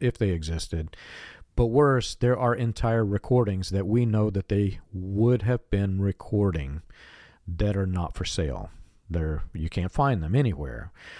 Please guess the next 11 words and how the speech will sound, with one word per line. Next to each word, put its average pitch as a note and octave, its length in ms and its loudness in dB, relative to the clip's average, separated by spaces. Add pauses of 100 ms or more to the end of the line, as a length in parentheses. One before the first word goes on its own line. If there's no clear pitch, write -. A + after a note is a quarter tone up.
(440)
That's A#2+ 220 2
problematic G#2 720 0
for C#2 240 -6
me. - 260 -8 (380)
And F2+ 460 0 (800)
when A2 220 0
you G2+ 60 0
talk D#3 320 0
about G#2+ 300 0
the G2+ 80 -4
influence F#2+ 840 -2